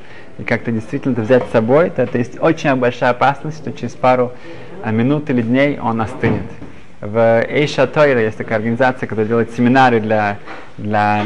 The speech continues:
нерелигиозных евреев, а, и там чётко очень объясняется, что Тора — это от горы Синай, что это от Всевышнего, от Ашема, есть множество разных доказательств, и коды, и история. Очень-очень, эм, производит огромное впечатление на людей.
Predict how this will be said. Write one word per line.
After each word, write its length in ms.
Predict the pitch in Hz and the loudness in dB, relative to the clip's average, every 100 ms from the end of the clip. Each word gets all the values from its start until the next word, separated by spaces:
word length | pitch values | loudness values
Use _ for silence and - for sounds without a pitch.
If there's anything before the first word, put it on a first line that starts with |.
| 101 | -2
нерелигиозных 680 | 113 110 110 120 113 110 117 | 0 2 4 4 2 -4 -4
евреев, 400 | 110 151 131 127 - - - - - - - | 2 4 4 2 -4 -14 -14 -14 -16 -12 -4
а, 220 | 107 110 | -2 -2
и 80 | 107 | 0
там 320 | 127 127 120 | 2 2 0
чётко 340 | 147 143 - | 2 2 2
очень 260 | 123 - 120 | -2 0 -2
объясняется, 600 | 107 104 135 131 123 113 | -2 -2 0 2 0 -4
что 160 | - 98 | -8 -6
Тора — 300 | 127 123 113 | 2 2 2
это 480 | 104 107 101 98 110 | 0 0 -2 -2 -6
от 140 | - | -8
горы 180 | 104 104 | -6 -6
Синай, 380 | - 113 120 120 | -4 0 0 0
что 140 | - | -4
это 100 | - | -8
от 80 | 98 | -8
Всевышнего, 480 | - 117 117 - 104 | -6 -6 -4 -6 -8
от 80 | 101 | -8
Ашема, 380 | - 127 120 | -6 -2 -2
есть 200 | 104 - | -2 -6
множество 380 | 117 117 110 - | -4 -2 -2 -2
разных 240 | 110 107 101 | -2 -2 -6
доказательств, 800 | - 113 123 123 - 107 - - | -4 0 2 0 -2 -10 -10 -14
и 60 | 95 | -12
коды, 600 | - 135 120 113 107 104 101 - - - - | -2 2 4 2 -2 -4 -6 -10 -16 -12 -8
и 60 | |
история. 640 | 104 - 131 127 117 110 - | -8 2 4 6 6 2 2
Очень-очень, 720 | 151 156 143 135 - 123 120 - - - - | 0 0 -2 -2 -2 -2 -2 -6 -14 -14 -10
эм, 440 | - 110 110 107 - - - - - - | -6 -4 -2 -4 -6 -12 -14 -16 -16 -8
производит 380 | 120 110 120 131 | -6 0 0 0
огромное 320 | 110 127 127 | -2 0 0
впечатление 440 | 120 - 120 120 | -2 -4 -2 0
на 80 | 123 | 0
людей. 420 | 123 127 139 - | 0 0 -2 -4